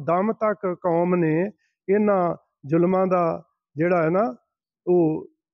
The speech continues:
ਜਿਹੜਾ ਹੱਕ ਲੈਣਾ ਹੈ ਤੇ ਉਹਦੇ ਤੇ ਅਸੀਂ ਇਨਸਾਫ ਲੈਣਾ, ਤੇ ਇਨਸਾਫ ਤੇ ਤਾਂ ਹੀ ਹੋਏਗਾ ਨਾ ਜੀ,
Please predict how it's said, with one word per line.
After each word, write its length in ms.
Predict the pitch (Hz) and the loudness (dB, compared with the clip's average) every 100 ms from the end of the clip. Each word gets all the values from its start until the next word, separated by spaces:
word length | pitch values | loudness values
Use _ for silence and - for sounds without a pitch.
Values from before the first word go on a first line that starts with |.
| _ _ _ _ _ _ _ _ - | _ _ _ _ _ _ _ _ -6
ਜਿਹੜਾ 360 | 165 202 202 - | 0 0 0 -2
ਹੱਕ 260 | 170 160 196 | -2 -2 0
ਲੈਣਾ 400 | 180 160 175 175 | 0 2 0 0
ਹੈ 160 | 143 139 _ _ _ 180 | -4 -10 _ _ _ 0
ਤੇ 40 | |
ਉਹਦੇ 260 | 185 208 220 | 2 2 2
ਤੇ 220 | 220 202 | 2 0
ਅਸੀਂ 360 | 165 196 196 185 _ _ 185 | 0 0 0 -4 _ _ -4
ਇਨਸਾਫ 440 | 180 165 165 165 | -2 -2 -2 0
ਲੈਣਾ, 460 | 175 156 156 165 175 _ _ _ - | -2 -2 -2 -6 -10 _ _ _ -4
ਤੇ 60 | |
ਇਨਸਾਫ 500 | 175 175 165 170 185 | -2 -2 0 0 0
ਤੇ 140 | 165 208 | -2 -4
ਤਾਂ 260 | 202 190 220 | 0 0 2
ਹੀ 100 | 247 | 2
ਹੋਏਗਾ 340 | 190 180 196 | 2 0 0
ਨਾ 160 | 208 226 | 0 -2
ਜੀ, 180 | 226 | -4